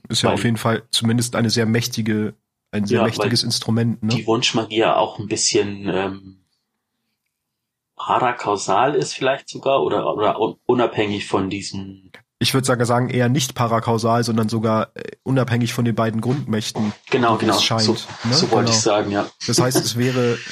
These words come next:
Speaker 1: zumindest aus Sicht der Neuen, so der einzige Weg gefühlt da raus. Weil wenn,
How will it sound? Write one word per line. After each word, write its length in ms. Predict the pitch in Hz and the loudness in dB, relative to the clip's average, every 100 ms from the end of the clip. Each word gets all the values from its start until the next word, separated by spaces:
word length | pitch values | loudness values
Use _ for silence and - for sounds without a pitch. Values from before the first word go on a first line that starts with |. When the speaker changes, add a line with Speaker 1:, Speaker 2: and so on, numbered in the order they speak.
| - - - | -12 -6 -2
Speaker 1:
zumindest 340 | 120 120 127 | 0 2 0
aus 100 | 117 | 0
Sicht 180 | 120 - | 0 0
der 80 | 120 | 2
Neuen, 480 | 113 117 131 123 - | 2 2 2 -2 -4
so 260 | 120 120 110 | 0 0 0
der 420 | - 113 - - | -2 -2 -2 0
einzige 540 | 120 135 123 117 107 110 | 0 2 0 0 0 2
Weg 340 | 131 131 - | 0 -2 -4
gefühlt 540 | 113 - 120 113 107 | -4 -2 0 0 0
da 120 | 110 110 | 0 0
raus. 560 | 107 110 113 - - _ _ _ _ _ _ _ _ _ | 0 0 0 -4 -6 _ _ _ _ _ _ _ _ _
Weil 120 | 107 110 | -4 0
wenn, 200 | 110 | 0